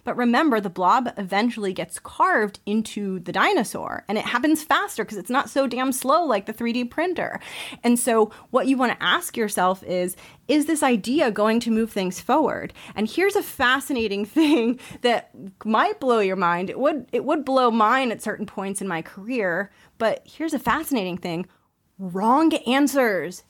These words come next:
can move things forward. Wrong answers move things forward because when you share a wrong answer, people are like, "That's wrong! That's wrong!" Great. And that happens.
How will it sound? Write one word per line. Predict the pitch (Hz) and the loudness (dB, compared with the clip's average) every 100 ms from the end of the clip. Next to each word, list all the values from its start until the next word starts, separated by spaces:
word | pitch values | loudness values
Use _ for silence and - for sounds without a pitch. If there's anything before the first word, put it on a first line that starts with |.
| _ | _
can | - 214 226 | -10 -2 0
move | 220 220 240 | 2 2 0
things | - 226 208 | 0 -2 -2
forward. | - 208 220 - 82 - _ _ - | -2 0 0 -2 -8 -14 _ _ -12
Wrong | 175 233 302 | 2 2 2
answers | - 262 302 254 | 0 -2 -2 0
move | 226 240 | 0 0
things | 233 208 - | -2 -4 -6
forward | - 226 269 220 160 170 - - | -6 0 2 2 0 -4 -10 -14
because | 202 214 | -10 -6
when | 208 226 | -2 0
you | 220 | -2
share | 202 - - 247 302 330 - | -4 -10 -6 -2 0 -2 -2
a | 226 | -4
wrong | 190 220 233 240 - | -2 0 2 2 -2
answer, | 202 247 285 - 165 - 269 254 _ _ _ | -2 0 0 -4 -6 -4 -8 -10 _ _ _
people | 254 240 | -2 2
are | 269 269 | 2 4
like, | 285 262 | 2 4
"That's | 359 370 | 2 2
wrong! | 415 415 392 381 370 294 208 208 | 0 2 4 4 4 4 -2 -4
That's | 359 453 415 | 0 0 2
wrong!" | 480 480 494 466 440 370 233 196 - _ _ _ _ | 4 4 4 2 0 -2 -4 -6 -12 _ _ _ _
Great. | - 175 269 254 - - - | -16 -6 -2 -2 -6 -20 -6
And | 208 208 | -2 0
that | 214 214 | -2 -4
happens. | - 233 359 - 160 104 208 247 | -8 -8 -4 -2 -2 -4 -8 -10